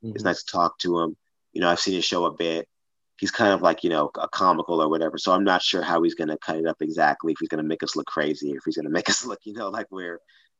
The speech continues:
Speaker 1: you know,
Speaker 2: Right.
Speaker 1: respectable men, or at least me, you know, maybe he'll be like, you know, "Rail's respectable, but this guy Mac is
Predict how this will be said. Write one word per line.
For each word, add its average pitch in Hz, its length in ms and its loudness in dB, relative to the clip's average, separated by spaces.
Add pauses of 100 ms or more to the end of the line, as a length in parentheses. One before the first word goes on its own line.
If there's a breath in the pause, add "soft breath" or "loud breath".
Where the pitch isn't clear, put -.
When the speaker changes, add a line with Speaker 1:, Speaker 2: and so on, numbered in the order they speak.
Speaker 1:
you 95 80 -6
know, 90 60 0
Speaker 2:
Right. 85 80 -4
Speaker 1:
respectable 85 560 -4
men, 82 420 -4
or 78 160 -2 (120)
at 92 80 -6
least 92 260 -4
me, 80 160 -2
you 78 180 -2
know, 78 100 -6
maybe 82 180 0
he'll 92 140 0
be 87 120 0
like, 76 160 0
you 76 40 -2
know, 73 140 0
"Rail's 82 320 4
respectable, 69 380 -6
but - 80 -12
this 78 120 -2
guy 69 200 4
Mac 71 280 2
is 64 120 -14